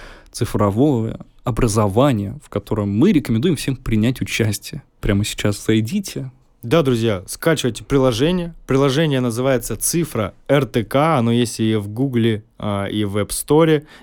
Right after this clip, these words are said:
Speaker 2: Его скачать очень просто. Вы туда заходите, сразу попадаете в наш портал, вводите, как вас зовут, вводите, из какого вы университета или откуда, где вы работаете,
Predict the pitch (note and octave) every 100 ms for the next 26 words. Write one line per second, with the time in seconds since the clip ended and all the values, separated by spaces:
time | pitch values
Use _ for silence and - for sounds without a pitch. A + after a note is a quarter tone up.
0 | - A#2+ A#2+ A#2 B2+ A#2 - A2 B2 D#3
1 | - A#2 G#2+ G#2+ A#2+ A2+ C3 G3+ G3+ E3+
2 | - C#3 B2 A#2 A2+ A#2+ A#2+ A2 A2 G#2
3 | G2+ A2+ A#2+ A2+ - B2 - E3 D#3+ -
4 | - - - G2+ B2+ A#2 G#2+ A2+ A2 G2+
5 | A#2+ B2+ D#3+ G#2+ A2 A2 G#2 F#2+ - -
6 | G2+ G#2 G#2+ G#2 G#2+ G2 A2+ G#2 G2+ G2
7 | - G2+ G2+ F#2+ F#2+ A2 G#2+ G#2+ G#2 E3
8 | E3 C#3 A#2 A#2